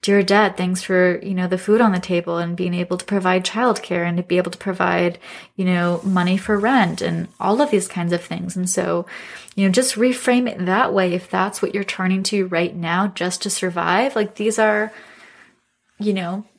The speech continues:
you know, s-, phrase of the century, unprecedented times. And, you know, we just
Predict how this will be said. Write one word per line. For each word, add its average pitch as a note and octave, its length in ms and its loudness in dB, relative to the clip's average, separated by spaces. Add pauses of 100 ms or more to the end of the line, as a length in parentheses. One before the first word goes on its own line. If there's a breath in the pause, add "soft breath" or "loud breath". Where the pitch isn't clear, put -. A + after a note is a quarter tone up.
(220)
you G#3 100 -2
know, F#3+ 60 -4
s-, - 240 -8 (100)
phrase A3+ 380 4
of G#3 120 0
the G#3 60 -6
century, F#3+ 640 0
unprecedented G3 800 -2
times. G3+ 600 0 (460 loud breath)
And, G3 580 0 (560)
you C4 160 -4
know, C4+ 140 2
we B3+ 160 0
just - 380 -2